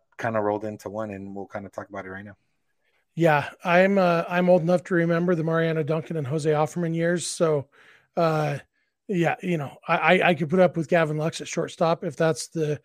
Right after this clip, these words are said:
Speaker 2: route they decide to go. I don't really believe that that's anywhere near their, their plan A through E, uh, of their options, but, uh, I think it's something they could do, especially, you know, they have Michael Busch ready to play second base.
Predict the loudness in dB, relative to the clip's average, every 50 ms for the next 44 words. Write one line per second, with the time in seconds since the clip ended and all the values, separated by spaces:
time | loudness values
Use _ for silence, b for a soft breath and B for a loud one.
0 | b b b b b b 4 4 4 6 4 2 0 0 2 2 2 2 2 0
1 | -2 0 0 0 0 2 0 0 2 2 2 2 2 -2 -4 -2 -2 0 0 0
2 | 0 -2 -2 -2 0 0 0 0 -2 -2 -2 -2 -2 -4 -6 _ _ b b b
3 | b b b b b _ -6 0 2 4 4 2 0 -2 -8 -8 -10 -10 -12 _
4 | _ _ _ _ _ _ -2 0 2 2 2 2 2 0 0 0 0 2 2 2
5 | 2 4 4 4 4 4 2 2 -2 -6 -16 _ _ -4 -4 -4 -2 -2 0 0
6 | 0 0 -2 -4 -4 -2 0 2 2 2 0 0 -4 -8 -6 -4 -4 -2 -4 -4
7 | -4 -4 -2 -2 0 0 0 0 -2 -2 -6 b b b b b b b -2 0
8 | 2 2 2 2 0 0 0 0 0 0 2 2 0 0 -2 -2 -4 -2 -2 -4
9 | -6 -6 -2 0 2 2 2 0 0 -4 -6 -10 b b b b b b 0 2
10 | 2 2 0 -4 -4 -2 -2 -2 -2 -2 -4 -6 -4 -6 -8 -4 0 0 0 0
11 | 0 -2 -2 0 -2 -2 -4 -6 -2 -2 -2 -2 -2 -4 -4 -4 -6 -6 b b
12 | b b b b b -6 -4 -4 -4 -4 -6 -8 -6 -2 0 0 2 4 2 2
13 | 2 0 -2 -2 -2 -2 0 2 2 2 0 -2 -6 -12 -10 -6 -2 0 0 0
14 | -2 -4 -4 -2 -2 -2 -2 -2 -6 -6 -6 -6 -4 0 2 2 2 2 0 -4
15 | -8 -12 -12